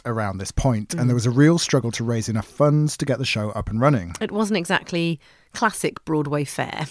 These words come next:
Speaker 1: Meanwhile, everyone who auditioned in New York was left without any closure. Rose went and got a job on a cruise ship as a dancer, and during this time, Terry Hands signed up to direct Carrie. A new producer was found,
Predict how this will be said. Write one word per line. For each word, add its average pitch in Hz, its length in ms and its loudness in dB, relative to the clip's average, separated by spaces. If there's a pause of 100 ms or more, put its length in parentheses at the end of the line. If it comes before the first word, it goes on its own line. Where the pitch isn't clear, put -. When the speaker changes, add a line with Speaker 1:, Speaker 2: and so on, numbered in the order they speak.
Speaker 1:
Meanwhile, 151 680 4
everyone 180 300 4
who 143 160 8
auditioned 127 260 -2
in 120 140 0
New 127 160 2
York 175 400 4
was 165 160 0
left 120 280 -2
without 107 380 -4
any 120 200 -2
closure. 202 520 2 (320)
Rose 185 400 6
went 147 320 -2
and 131 100 -2
got 120 160 -8
a 120 40 -8
job 123 280 -4
on 123 140 -4
a 123 60 -2
cruise 214 280 2
ship 151 240 -2
as 127 100 -2
a 123 40 -4
dancer, 117 520 -4 (360)
and 151 140 4
during 180 300 8
this 160 140 4
time, 131 380 0
Terry 147 320 2
Hands 143 580 0
signed 131 300 2
up 107 120 -4
to - 80 -12
direct 104 260 -4
Carrie. 107 420 0 (100)
A 120 80 -2
new 123 200 4
producer 151 480 4
was 160 120 2
found, 170 440 2